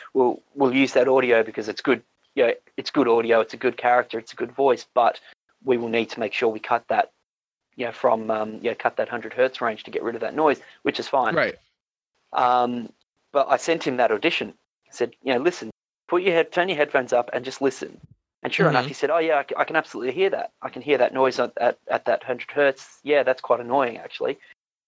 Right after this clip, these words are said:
Speaker 1: Um, and he's a little bit of an audiophile as well, so I thought he'd appreciate, look, you know, you don't want a microphone that has this hum going through it.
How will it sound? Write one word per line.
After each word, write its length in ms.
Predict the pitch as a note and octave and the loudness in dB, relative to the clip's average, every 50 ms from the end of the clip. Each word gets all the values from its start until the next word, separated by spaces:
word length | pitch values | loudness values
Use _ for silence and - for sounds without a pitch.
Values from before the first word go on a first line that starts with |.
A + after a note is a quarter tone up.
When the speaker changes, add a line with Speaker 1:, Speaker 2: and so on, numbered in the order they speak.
| _ - | _ -6
Speaker 1:
Um, 200 | B2+ A#2+ A#2+ A#2+ | -4 -2 -2 -2
and 80 | B2+ B2+ | -2 -2
he's 120 | D#3+ F#3+ F#3+ | -4 0 2
a 60 | G3 | 4
little 160 | E3+ D#3 C#3 | 4 4 4
bit 100 | C#3 B2 | 2 2
of 60 | A2 | 2
an 80 | A#2+ A#2 | 2 2
audiophile 560 | A#2 A#2+ A#2 A2+ G#2+ - - A2+ A2 A2 A2 | 4 4 4 4 2 2 2 2 2 2 0
as 80 | G#2 - | -4 -2
well, 240 | E3 F3 C#3 A#2 A2 | 0 2 2 2 0
so 160 | - - B2+ | 2 2 2
I 40 | A#2 | 2
thought 180 | - - C#3 A#2+ | 4 2 0 0
he'd 100 | A2 A2+ | 0 -2
appreciate, 560 | G#2+ - - C3 B2 - - A#2 G#2+ - - | -4 0 2 2 2 2 0 0 0 0 -2
look, 120 | A2+ - _ _ _ _ | -6 -8 _ _ _ _
you 100 | - C3 | -4 -4
know, 140 | A2+ G#2+ - _ _ _ _ _ _ _ _ _ | -4 -4 -6 _ _ _ _ _ _ _ _ _
you 120 | - C#3 B2+ | -6 -2 0
don't 160 | B2+ A#2 - | 0 0 0
want 120 | B2 A#2+ | -2 -4
a 20 | A#2 | 0
microphone 440 | A#2+ B2 C3+ - - - A#2+ A2+ A#2 | 0 0 0 -2 0 0 0 0 0
that 80 | A#2+ | -2
has 200 | - A#2+ A2 - | -2 -2 -2 -2
this 160 | - A2 - | -10 -16 -12
hum 380 | - - C#3+ C#3+ C#3+ B2+ A#2 - _ - | -4 0 2 2 2 0 -4 -10 _ -6
going 220 | - B2 B2 A2 | -6 -6 -6 -6
through 240 | - - - - - | -10 -6 -6 -4 -4
it. 140 | - - _ | -4 -8 _